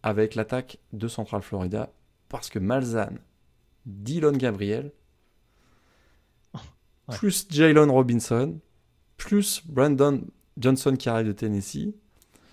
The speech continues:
Speaker 2: On rappelle que Dylan
Speaker 1: Ça
Speaker 2: Gabriel,
Speaker 1: sent
Speaker 2: c'est trente, c'est trente-deux T D, quatre interceptions l'année dernière, hein.
Speaker 1: Ouais, soixante et un T D en, en deux saisons. Euh, il en est déjà à plus de sept milliards <laughs> à la passe.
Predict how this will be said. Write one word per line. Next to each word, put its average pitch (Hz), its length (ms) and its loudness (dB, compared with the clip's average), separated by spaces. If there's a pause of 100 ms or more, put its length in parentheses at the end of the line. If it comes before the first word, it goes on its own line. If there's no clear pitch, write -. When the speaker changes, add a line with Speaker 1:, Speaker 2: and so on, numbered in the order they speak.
(1160)
Speaker 2:
On 135 60 -4
rappelle 131 240 2
que 160 80 0
Dylan 139 240 2
Speaker 1:
Ça 123 100 6
Speaker 2:
Gabriel, 139 320 4
Speaker 1:
sent - 80 -4
Speaker 2:
c'est 139 80 -4
trente, 156 380 -6
c'est - 200 -12
trente-deux 170 380 0
T 160 140 -4
D, 175 140 0
quatre - 200 -4
interceptions 143 480 -4
l'année 131 140 -4
dernière, 101 300 -8
hein. 104 80 -16
Speaker 1:
Ouais, - 120 -8
soixante - 520 -8
et - 20 -2
un 120 100 -2
T 113 140 -2
D 123 160 -2
en, 104 340 -2
en 104 120 -2
deux 107 180 -6
saisons. 117 420 -6 (420)
Euh, 104 880 -6
il 110 80 -4
en 104 40 0
est 101 80 0
déjà 110 160 0
à - 20 0
plus - 140 -10
de - 60 -14
sept - 240 -2
milliards 120 340 -2 (240)
<laughs> - 220 4
à - 80 0
la 101 80 4
passe. - 380 -2